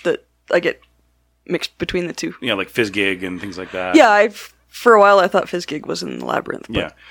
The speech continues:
Speaker 1: he's not.
Speaker 2: But I think it's because one of them is, is, is a much more mature, a darker fantasy, that being
Speaker 1: Yeah.
Speaker 2: The Dark Crystal.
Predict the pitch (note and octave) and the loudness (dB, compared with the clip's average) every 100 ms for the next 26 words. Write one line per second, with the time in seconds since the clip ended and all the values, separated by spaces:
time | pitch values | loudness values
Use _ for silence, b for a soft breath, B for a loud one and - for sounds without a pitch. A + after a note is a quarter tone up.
0 | B F3 F#3 - G#2 - B B C3 C#3+ | B -14 -12 -10 -12 -16 B B 0 0
1 | G3 F3 - C3+ - C#3+ B2+ C3 B2 A2+ | 0 -4 -4 -6 0 0 2 0 0 -2
2 | G#2+ - - C#3+ B2+ - A2+ A#2 - B2 | -4 -4 -6 -6 -6 -8 -6 -4 -2 -4
3 | G2+ - - A#2+ A2 G#2 G#2 - G2+ G#2+ | -2 -2 0 2 0 0 -4 -8 -4 2
4 | A2 - G#2 G2+ G2+ - C#3 F#2 D#2 D#2+ | 2 2 -2 -2 -2 -4 -4 -6 -8 -10
5 | D#2 D2+ D#2 - - D3 | -10 -8 -10 -10 -4 -4